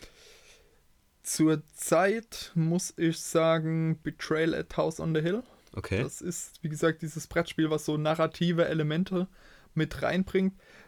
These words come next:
Speaker 1: Das Problem, was ich damit hab, ist, dass es komplett auf Englisch ist und dass
Speaker 2: Ja.
Speaker 1: das, ähm, mit Leuten, die halt nicht so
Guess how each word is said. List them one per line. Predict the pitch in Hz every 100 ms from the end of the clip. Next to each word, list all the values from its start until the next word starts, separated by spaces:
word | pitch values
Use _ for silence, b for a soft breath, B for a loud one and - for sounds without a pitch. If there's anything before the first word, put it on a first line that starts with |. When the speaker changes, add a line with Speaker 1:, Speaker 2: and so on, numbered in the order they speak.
| _
Speaker 1:
Das | 151 -
Problem, | - 151 175 202
was | 185 -
ich |
damit | 170 170 170 -
hab, | 185 -
ist, | 160 160 -
dass | 147
es | 151 -
komplett | 160 165 165
auf | 151 -
Englisch | 165 202 208 -
ist | 190 202
und | 165
dass | 156 180
Speaker 2:
Ja. | 165
Speaker 1:
das, | 160 - - _
ähm, | 165 156 151 151 147 -
mit | 160 151 147 _ - - _
Leuten, | 160 156 180 - 165 151
die | 160
halt | 160 147
nicht | 160 165
so | 165